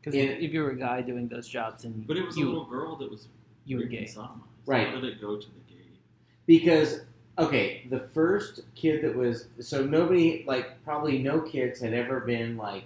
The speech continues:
Speaker 2: kidnapped and murdered in this town. The first one, the little boy, they pinned it on this gay guy.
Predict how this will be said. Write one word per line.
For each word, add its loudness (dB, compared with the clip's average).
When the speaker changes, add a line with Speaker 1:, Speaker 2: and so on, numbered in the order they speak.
Speaker 2:
kidnapped -4
and -8
murdered -10
in -10
this -18
town. -16
The -2
first 0
one, 0
the 0
little 2
boy, -2
they 2
pinned -2
it -2
on 0
this -4
gay -2
guy. -8